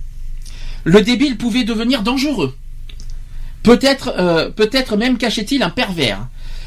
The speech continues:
J'entre dans le train dépité et triste. Je la vois assise, en face d'elle un siège vide. Tout m'invite à m'y asseoir, mu par la rage.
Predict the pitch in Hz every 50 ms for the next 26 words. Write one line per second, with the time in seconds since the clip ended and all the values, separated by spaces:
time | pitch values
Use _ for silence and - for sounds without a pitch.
0 | - - 143 135 165 226 247 240 262 240 208 240 233 214 214 214 - 254 277 254
1 | 214 196 240 - - 240 196 - 269 - - 202 196 - - - 135 123 - -
2 | - - - - - - - - 131 127 170 185 190 180 180 165 - 135 135 -
3 | - 160 208 311 381 370 - - - - - 151 175 185 - 240 220 185 170 226
4 | 220 190 - 156 175 139 - 196 185 160 139 139 131 127 170 202 330 - - -
5 | - - - - - - - - 262 294 294 262 233 220 320 330 - 247 220 226
6 | 233 202 170 160 - - 190 214 262 254 - 151 165 202 262 269 208 190 208 175
7 | 170 160 143 123 104 101 98 - - 131